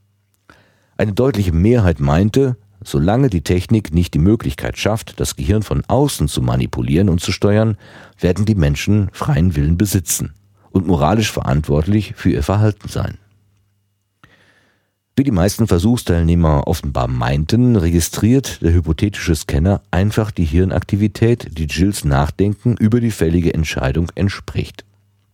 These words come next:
Anscheinend fanden sie nicht, dass Jills Gehirn ihr etwas aufzwingt und sie keinen freien Willen hat,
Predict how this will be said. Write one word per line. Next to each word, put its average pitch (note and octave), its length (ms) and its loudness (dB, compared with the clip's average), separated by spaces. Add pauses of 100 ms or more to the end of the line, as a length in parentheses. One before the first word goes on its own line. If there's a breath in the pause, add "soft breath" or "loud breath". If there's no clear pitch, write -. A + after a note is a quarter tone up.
(1300 loud breath)
Anscheinend F2+ 720 0
fanden - 440 0
sie D#2 180 0
nicht, G2 560 0
dass C2 200 -4
Jills F#2+ 280 0
Gehirn F2+ 440 2 (280 loud breath)
ihr G#2+ 140 2
etwas - 340 -4
aufzwingt D2 720 -2 (360 loud breath)
und F#2+ 120 0
sie - 100 -4
keinen E2 300 0
freien F#2 460 0
Willen A2 320 2
hat, - 260 -6